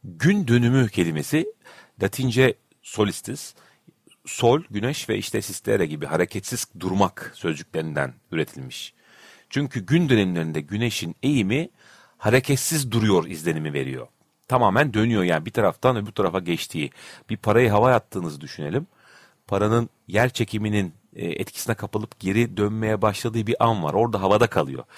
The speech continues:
İşte o gün dönemleri de bu. Bir anlamda güneş açısından baktığımızda. Bizim açımızdan güneşe baktığınızda.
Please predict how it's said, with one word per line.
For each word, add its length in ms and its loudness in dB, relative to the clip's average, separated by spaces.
İşte 280 -2
o 380 4
gün 300 -2
dönemleri 460 -4
de 200 -4
bu. 120 2
Bir 140 -2
anlamda 360 -4
güneş 360 -8
açısından 440 -12
baktığımızda. 540 -12
Bizim 260 -6
açımızdan 500 -2
güneşe 320 2
baktığınızda. 560 -10